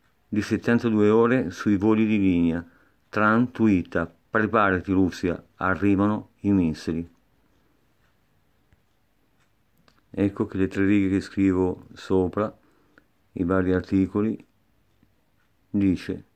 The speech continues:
"Sembra che tutti siano d'accordo a bombardare la Siria,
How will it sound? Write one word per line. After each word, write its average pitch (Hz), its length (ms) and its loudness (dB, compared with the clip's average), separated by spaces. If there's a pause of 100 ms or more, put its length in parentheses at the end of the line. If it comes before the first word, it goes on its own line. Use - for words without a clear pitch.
(160)
"Sembra 107 560 2
che 110 260 -4
tutti 104 380 -2
siano 98 320 0
d'accordo 98 720 -2 (320)
a 90 120 -4
bombardare 98 540 2
la 101 120 0
Siria, 85 580 -4